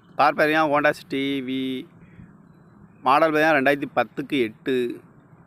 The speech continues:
இதோட வேரியன்ட் பார்த்தீங்கன்னா, ஐ வி டி சி அப்படிங்கிற வேரியன்ட் தான்.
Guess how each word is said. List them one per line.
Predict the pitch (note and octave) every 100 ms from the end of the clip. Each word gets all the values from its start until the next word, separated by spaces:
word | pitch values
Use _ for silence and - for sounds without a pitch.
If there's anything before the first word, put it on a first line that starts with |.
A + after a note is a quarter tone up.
| - - _ -
இதோட | B2 B2
வேரியன்ட் | C3+ D3+ D#3
பார்த்தீங்கன்னா, | D3 D#3 C#3+
ஐ | D3
வி | C#3 B2+
டி | C#3+ C3+
சி | - C3 B2+
அப்படிங்கிற | A#2 A2+ A2
வேரியன்ட் | G#2+ G#2 G2+
தான். | F#2+ F#2